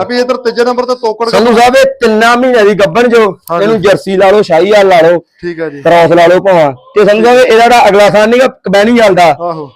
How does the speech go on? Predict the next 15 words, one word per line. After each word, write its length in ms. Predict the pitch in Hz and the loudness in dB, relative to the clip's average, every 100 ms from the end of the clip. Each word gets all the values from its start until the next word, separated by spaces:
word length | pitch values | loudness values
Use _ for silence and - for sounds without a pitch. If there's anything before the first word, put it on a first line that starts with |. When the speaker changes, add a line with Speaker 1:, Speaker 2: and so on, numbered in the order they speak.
| - - | -4 -2
Speaker 2:
ਇਹਦੇ 180 | 240 | 0
ਚ 120 | 247 - 180 | -2 -4 -4
ਦਸ 220 | 185 190 202 | 0 0 0
ਪੰਦਰਾਂ 300 | 196 196 196 | -2 -2 0
ਧਾਰਾਂ 240 | 214 214 | 0 0
ਆਉਂਦੀਆਂ 380 | 185 156 143 151 | 0 -2 -4 -6
ਜੋ। 160 | 147 120 _ _ _ _ _ _ _ _ _ _ _ _ 131 | -6 -10 _ _ _ _ _ _ _ _ _ _ _ _ -4
ਦੁੱਧ 140 | 196 | -2
Speaker 1:
ਮਤਲਬ 200 | - 208 | -2 -2
Speaker 2:
ਪੂਰਾ 200 | 196 233 | 0 0
ਆਉਂਦਾ 240 | 262 233 233 | 2 0 0
ਥਣ 220 | 202 202 | 0 -2
ਚ, 100 | 202 | -2
Speaker 1:
ਆਹ। 400 | 165 135 170 175 _ 151 | -2 -4 -14 -14 _ -2
Speaker 2:
ਦਸ 160 | 185 | 0